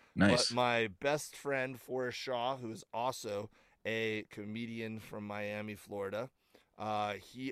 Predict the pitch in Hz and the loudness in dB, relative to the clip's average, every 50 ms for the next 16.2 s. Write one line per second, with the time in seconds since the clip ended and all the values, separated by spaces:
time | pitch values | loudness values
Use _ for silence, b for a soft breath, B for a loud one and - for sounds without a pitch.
0 | - - 123 131 139 143 - - - 113 107 107 107 120 127 - _ _ _ _ | -2 2 4 4 4 4 2 0 -4 -2 0 0 0 -2 -4 -8 _ _ _ _
1 | _ _ _ - 107 113 113 110 110 110 107 - - - - - 123 120 107 113 | _ _ _ 0 2 4 4 6 4 4 2 -2 -8 -4 0 2 2 2 2 0
2 | 107 107 107 107 - 104 107 - 101 107 104 104 110 135 165 170 - - - - | 0 0 0 0 0 -2 -2 0 0 -2 -2 -2 2 2 2 2 2 -4 -6 -6
3 | - _ _ _ _ _ - _ 135 131 131 131 - 127 123 120 117 117 117 110 | -10 _ _ _ _ _ -4 _ 4 4 4 4 0 -4 -4 -2 -2 -2 -2 -4
4 | - - 110 107 110 107 98 98 107 110 120 123 117 113 110 104 101 110 120 117 | -2 -2 -2 0 0 -2 -4 -2 0 0 0 2 0 -2 -4 -6 -8 -10 -12 -14
5 | _ _ _ _ _ _ _ - 95 101 101 104 101 98 101 110 107 - - 107 | _ _ _ _ _ _ _ -8 -4 -2 -2 -2 -4 -4 -6 2 2 2 2 4
6 | 110 113 113 110 113 - 98 101 - - - - 131 131 131 123 - - 127 117 | 0 0 0 -2 -2 -4 -6 -8 -10 -10 -6 -2 0 2 2 0 -2 -4 -6 -6
7 | 113 107 95 - - - 120 123 120 120 120 120 120 123 135 143 165 - _ _ | -6 -6 -6 -10 -10 -6 -4 -4 -2 0 0 -2 -2 -4 -6 -8 -10 -14 _ _
8 | _ _ _ _ _ _ _ - 107 107 104 104 113 117 110 104 110 107 110 117 | _ _ _ _ _ _ _ -8 -6 -4 -4 -2 -2 -4 -4 -4 -6 -6 -4 -4
9 | 120 117 113 113 113 107 110 110 113 113 107 113 117 117 110 - - - 90 92 | -4 -2 0 0 2 2 2 2 0 0 -2 -2 -4 -4 -6 -8 -12 -16 -12 -12
10 | 104 95 - - 120 117 113 113 113 110 110 110 110 110 - - - 104 104 101 | -12 -12 -10 -6 -2 0 2 2 4 4 4 2 0 -2 -4 -6 -4 -4 -4 -4
11 | 98 101 - 117 107 107 104 98 - 113 104 - 104 104 98 - - 110 107 101 | -6 -8 -8 -6 -6 -6 -6 -6 -6 -8 -8 -6 -6 -8 -8 -6 -6 -6 -6 -6
12 | 95 - - 104 104 107 117 135 - _ _ _ _ - 123 110 - - - - | -8 -8 -8 -6 -6 -6 -8 -10 -12 _ _ _ _ 6 8 8 10 8 6 6
13 | 117 113 110 110 107 - - - - - 151 156 160 151 147 143 139 131 123 123 | 4 2 2 0 0 -4 -8 -16 -14 -8 -2 2 2 4 6 6 6 6 6 6
14 | 135 131 120 123 120 117 113 113 117 107 110 110 110 110 107 101 98 - - - | 4 4 4 4 4 6 6 4 4 4 4 2 4 2 2 0 -2 -6 -8 -2
15 | - 123 123 123 123 120 113 110 117 139 135 - 143 123 123 110 - - 117 117 | 2 2 4 4 4 0 -2 -2 -2 -2 0 0 2 2 2 2 0 -2 0 0
16 | 123 131 - | -2 -2 -6